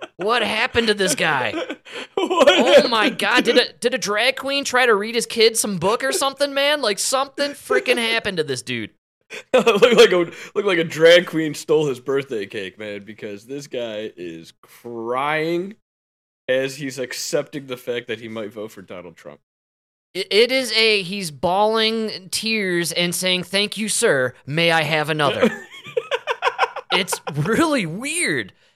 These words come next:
Speaker 1: Like, almost like that Christian dude in, uh, the Tom Hanks movie where he's, like, whipping himself, you know, and, like, praying to God and just, like,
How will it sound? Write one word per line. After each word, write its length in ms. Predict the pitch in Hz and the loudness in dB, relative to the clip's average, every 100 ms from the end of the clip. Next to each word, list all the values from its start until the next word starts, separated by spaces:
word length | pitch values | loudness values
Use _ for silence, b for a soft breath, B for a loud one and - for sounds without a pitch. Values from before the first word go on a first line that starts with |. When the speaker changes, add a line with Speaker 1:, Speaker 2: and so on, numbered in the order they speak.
| _ | _
Speaker 1:
Like, 380 | 214 262 - - _ | -4 -2 -4 -12 _
almost 400 | 214 285 311 302 | -10 -4 -4 2
like 220 | 262 254 | 2 2
that 280 | 233 190 165 | 2 0 -2
Christian 720 | - 226 240 - 233 240 233 - b b 156 | -4 -2 -2 -4 -6 -4 -6 -10 b b -10
dude 460 | 147 220 233 240 247 | -4 -2 0 0 2
in, 260 | 196 202 | 2 0
uh, 340 | 190 180 170 165 | 0 2 4 2
the 100 | 165 | -2
Tom 260 | 196 214 | -2 -2
Hanks 260 | 196 202 208 | 0 -2 -2
movie 280 | 208 214 220 | -2 -2 -2
where 100 | 190 | -4
he's, 140 | 175 | -2
like, 80 | 147 | -4
whipping 320 | 127 185 202 | -6 -8 -6
himself, 580 | 202 208 - 208 214 - - b | -6 -2 0 0 0 -4 -20 b
you 120 | 156 | -8
know, 380 | 190 196 208 214 | -2 0 2 0
and, 140 | 202 170 | -2 -4
like, 320 | 151 143 - | -6 -6 -8
praying 400 | - 190 208 202 | -6 -4 -4 -6
to 80 | 165 | -4
God 440 | 170 175 190 196 | -4 -2 -4 -6
and 120 | 170 | -6
just, 160 | 151 151 | -8 -6
like, 280 | 139 131 | -6 -6